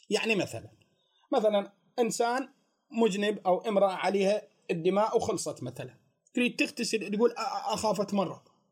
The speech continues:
بس كون خوف واقعي، ها، كون صدق خايفة، مجرد خوفها كافي بعدم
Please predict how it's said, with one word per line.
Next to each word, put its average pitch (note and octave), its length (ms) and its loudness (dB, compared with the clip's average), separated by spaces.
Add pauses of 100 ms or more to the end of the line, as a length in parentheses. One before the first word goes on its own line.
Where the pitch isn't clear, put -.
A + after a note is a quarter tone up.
(1400)
بس F#3 120 -4
كون A#3+ 140 0
خوف - 300 -2
واقعي، C#3+ 420 2
ها، A#2+ 280 -6 (920)
كون F#3+ 140 0
صدق B3+ 220 -4
خايفة، - 340 -10 (1120)
مجرد B3+ 640 2
خوفها E4+ 800 0 (120)
كافي C4 720 0
بعدم B3+ 800 0